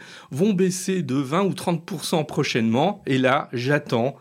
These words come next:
de faire de très bonnes affaires. » Bon, moi je pense qu'il risque d'attendre longtemps, euh, s'il veut faire de très bonnes affaires dans ce sens. Century vingt et un, qui a fait une,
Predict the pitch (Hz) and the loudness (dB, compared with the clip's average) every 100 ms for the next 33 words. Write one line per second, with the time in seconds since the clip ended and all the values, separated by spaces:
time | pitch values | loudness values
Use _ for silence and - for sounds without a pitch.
0 | - 131 170 160 123 110 - - - - | -16 2 4 4 2 -2 -8 -16 -16 0
1 | 190 156 156 - - 160 190 180 147 - | 0 4 2 2 -2 2 2 4 0 0
2 | 104 - 117 175 190 196 - 127 196 196 | -4 -4 -2 -2 -2 -6 -4 -2 -2 -2
3 | 131 127 127 156 139 123 127 165 190 190 | -2 -2 -2 -2 0 -2 -2 0 0 -2
4 | - - - 120 117 113 117 123 127 - | -14 -10 -4 -2 -2 -4 -6 -6 -8 -6
5 | 127 - 160 143 127 120 156 143 117 - | -8 -8 -8 -6 -4 -4 -4 -4 -6 -4
6 | 135 127 127 117 107 156 160 117 113 135 | -4 -2 -2 -2 -4 -6 -6 -6 -6 -8
7 | 123 117 - - - _ - 226 233 240 | -8 -10 -10 -16 -20 _ 0 0 2 2
8 | 262 165 - 113 107 110 - 143 131 131 | 2 2 -2 -4 -4 -8 -6 -2 -2 -4
9 | - 180 165 123 110 107 107 143 | -2 0 2 0 -2 -4 -6 -8